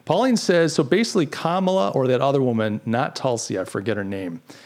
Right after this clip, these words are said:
Yeah, I, I think Stacey Abrams, who we're talking there. George says, "Of course, they wouldn't pick Bernie. Tulsi would have been a woman of color, and she would have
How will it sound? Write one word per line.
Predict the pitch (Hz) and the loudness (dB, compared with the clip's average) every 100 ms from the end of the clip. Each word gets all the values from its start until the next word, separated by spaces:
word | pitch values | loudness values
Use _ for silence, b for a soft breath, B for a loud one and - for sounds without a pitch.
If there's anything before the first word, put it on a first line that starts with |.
| B B B | B B B
Yeah, | 143 139 139 - | 2 2 0 0
I, | |
I | 139 | -2
think | 139 147 | 0 -2
Stacey | - 139 120 120 | 0 -2 0 0
Abrams, | 117 110 104 | 0 -2 -4
who | 123 | -4
we're | 107 | -4
talking | 101 117 107 | -2 -4 -2
there. | 107 | -4
George | 101 185 196 | 0 2 2
says, | 190 160 143 | 2 2 0
"Of | 143 - | -6 -2
course, | 208 196 | 0 0
they | 170 | 0
wouldn't | 156 247 247 | 2 2 0
pick | - 160 120 | 0 -2 0
Bernie. | 131 131 98 82 - B B B B | 0 0 -2 -6 -12 B B B B
Tulsi | 196 240 262 | -2 0 2
would | 196 | 2
have | 165 | 2
been | 151 | 2
a | 127 | 2
woman | 143 135 | 2 0
of | 117 | -2
color, | - 131 127 127 | -2 0 2 2
and | 123 117 | 0 -2
she | 110 131 | -4 -2
would | 120 131 | 0 2
have | 131 127 113 | 2 0 -4